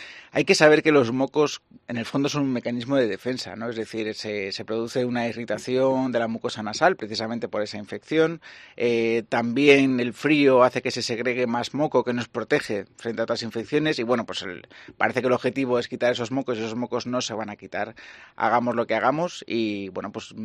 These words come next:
eh, se puede utilizar lavados con suero salino para mantener las fosas nasales despejadas y que el niño pueda comer mejor.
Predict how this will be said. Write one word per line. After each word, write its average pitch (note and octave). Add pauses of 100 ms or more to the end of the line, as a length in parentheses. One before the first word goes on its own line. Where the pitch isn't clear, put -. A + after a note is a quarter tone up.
(140)
eh, G2
se -
puede B2
utilizar B2
lavados A#2
con A#2
suero A2
salino D#3
para A#2+
mantener A#2
las A#2+
fosas A2+
nasales A#2
despejadas A#2+
y A#2+
que -
el A2+
niño A#2+
pueda A#2
comer A#2+
mejor. F3